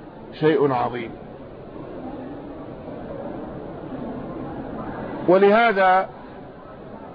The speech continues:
الإمام ابن رجب رحمه الله فصل بين المسائل التي ينبغي أن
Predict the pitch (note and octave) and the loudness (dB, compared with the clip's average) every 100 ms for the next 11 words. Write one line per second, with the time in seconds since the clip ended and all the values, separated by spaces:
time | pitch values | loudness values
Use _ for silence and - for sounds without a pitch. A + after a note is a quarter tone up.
0 | - - - - - - - - - - | -14 -14 -14 -16 -16 -16 -16 -14 -14 -12
1 | - D#3 E3+ F3+ G3+ G#3 G3 F3 F3 F#3 | 0 4 6 8 8 6 4 4 4 6
2 | E3 D#3 D#3 E3+ E3+ D#3+ D3+ D3+ D3+ D3+ | 4 4 0 0 0 2 2 6 8 8
3 | D3+ - - - - - - - - - | 4 -2 -14 -16 -16 -16 -16 -16 -16 -14
4 | - - - - - - - - - - | -14 -14 -14 -14 -14 -14 -14 -14 -12 -12
5 | - - - - A#3+ - G3 F3+ F3 F3 | -12 -12 -2 4 4 4 6 6 6 0
6 | - - - - - - - - - - | -10 -16 -16 -16 -16 -14 -14 -12 -12 -12
7 | - - D3+ F3+ F#3+ F3+ E3+ D#3 F#3+ F#3+ | -14 -4 6 6 6 4 0 4 6 6
8 | F3 D#3+ E3 - F3 E3+ D3+ F3+ E3+ E3 | 6 4 2 2 4 4 6 4 6 4
9 | D3+ | 2